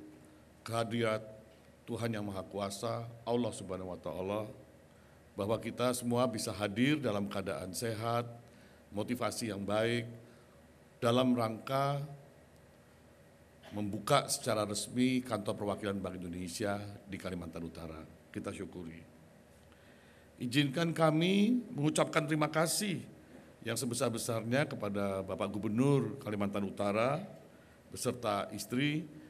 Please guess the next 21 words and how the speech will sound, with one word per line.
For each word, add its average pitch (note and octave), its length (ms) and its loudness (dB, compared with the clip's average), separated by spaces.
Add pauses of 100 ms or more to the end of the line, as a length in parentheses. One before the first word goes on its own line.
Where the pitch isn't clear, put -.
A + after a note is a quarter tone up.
(320)
yang A#2+ 240 2
telah D3 240 0
bersedia C3+ 640 2
untuk C#3+ 400 -2
hadir B2 640 4 (560)
dan A2+ 160 0
untuk B2+ 320 0
bersama-sama D3+ 480 4
kita F3+ 560 2 (880)
meresmikan D#3 640 2
kantor A2+ 320 0
perwakilan G2+ 480 0
ini. F2 400 -6 (1700)
Bapak D3 320 6
Ibu E3+ 320 2
yang F3 160 6
kami C3 240 4
hormati, G#2 560 0 (1040)
keberadaan F3+ 560 4
Bank D#3 240 4
Indonesia B2+ 800 0